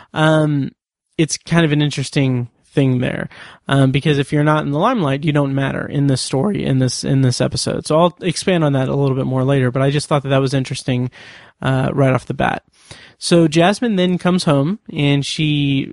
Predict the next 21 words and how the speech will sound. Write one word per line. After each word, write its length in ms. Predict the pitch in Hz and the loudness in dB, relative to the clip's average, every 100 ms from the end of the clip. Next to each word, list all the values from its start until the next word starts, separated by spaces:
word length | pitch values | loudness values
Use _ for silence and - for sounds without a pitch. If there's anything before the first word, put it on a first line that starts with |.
| - | -10
lives 300 | 147 165 175 | 0 0 2
with 140 | 185 175 | 2 2
her 100 | 160 | 0
sister 440 | - 190 - 196 | 0 -2 0 -2
and 460 | - 147 147 143 131 | 0 0 0 0 0
their 160 | 139 | 0
dad, 540 | 123 139 139 135 139 139 | 0 0 0 2 -2 0
and 180 | 143 | 0
she 140 | - 180 | 2 2
overhears 400 | 180 165 160 147 | 2 2 0 0
them 160 | 143 | -2
talking 400 | 131 143 139 135 | 0 0 0 0
about 260 | 127 123 123 | 0 0 -2
her 140 | 131 | -2
because 260 | 131 135 139 | -2 -2 2
they 140 | 139 | 2
didn't 180 | 135 135 | 2 0
hear 200 | 131 135 | 0 0
her 120 | 127 | -2
come 240 | 127 139 127 | -2 0 0
in. 240 | 120 127 | -2 -6